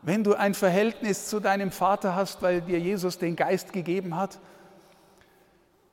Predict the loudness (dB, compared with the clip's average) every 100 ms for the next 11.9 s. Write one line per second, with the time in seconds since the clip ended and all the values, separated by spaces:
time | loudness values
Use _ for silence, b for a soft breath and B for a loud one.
0 | _ B B B -6 -4 -2 -2 -4 -2
1 | 0 2 0 0 2 2 2 -2 0 0
2 | 0 -2 -4 -2 -4 0 0 2 0 0
3 | 0 -2 -4 -2 0 2 0 -2 -2 -4
4 | -4 -6 -4 -6 -6 -8 -8 -4 -4 -4
5 | -4 -6 -2 -2 -2 -6 -6 -4 -2 -2
6 | B B B B B 0 2 2 0 B
7 | B B -20 -2 0 2 -2 -6 -12 -18
8 | -10 -8 -8 -8 -8 -4 -4 -6 -6 -8
9 | -6 -8 -8 -6 -6 -6 -8 -10 -8 -10
10 | -10 -10 -6 -8 -8 -8 -8 -8 -6 -6
11 | -8 -10 -14 -14 -16 -14 -14 -16 -20